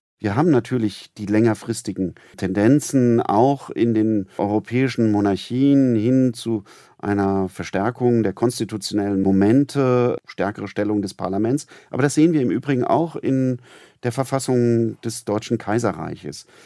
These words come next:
das ja im Bereich etwa des Wahlrechts durchaus außerordentlich fortschrittlich war, was dann eben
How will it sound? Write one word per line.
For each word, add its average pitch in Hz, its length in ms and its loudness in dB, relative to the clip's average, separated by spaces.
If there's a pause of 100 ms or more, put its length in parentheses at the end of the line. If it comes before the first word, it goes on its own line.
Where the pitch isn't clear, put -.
(200)
das 101 160 -2
ja 113 100 2
im 98 140 0
Bereich 104 360 0
etwa 98 200 -4
des 90 220 -6
Wahlrechts 131 920 -4
durchaus 120 540 -2
außerordentlich 110 640 -2
fortschrittlich - 840 -6
war, 98 380 -2
was 117 180 -2
dann 120 220 0
eben 127 360 2